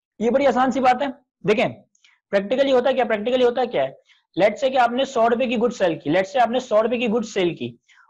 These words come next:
और सौ रुपए की goods पे सत्रह परसेंट का sales tax charge किया, सत्रह परसेंट का sales tax charge किया, यानी कि आपके पास जो total cash आ रहा होगा ना,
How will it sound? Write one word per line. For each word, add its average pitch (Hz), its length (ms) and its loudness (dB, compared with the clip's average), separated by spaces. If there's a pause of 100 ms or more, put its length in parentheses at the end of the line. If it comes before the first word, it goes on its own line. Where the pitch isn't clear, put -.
(120)
और 202 100 2
सौ 226 240 2
रुपए 254 180 2
की 269 120 0
goods 226 220 0
पे 294 140 -4
सत्रह 262 420 0
परसेंट 254 400 -2
का 277 60 2
sales 214 300 0
tax 214 140 -6
charge 165 200 0
किया, 143 140 -4
सत्रह 196 280 -2
परसेंट 233 260 -6
का 269 60 0
sales 214 240 -2
tax 190 140 -4
charge 147 200 -2
किया, 135 200 -12 (460)
यानी 196 160 0
कि 247 60 -2
आपके 208 280 2
पास 247 140 2
जो 254 140 -2
total 220 400 -2
cash 262 300 2
आ 262 80 2
रहा 214 100 4
होगा 208 160 0
ना, 262 220 -6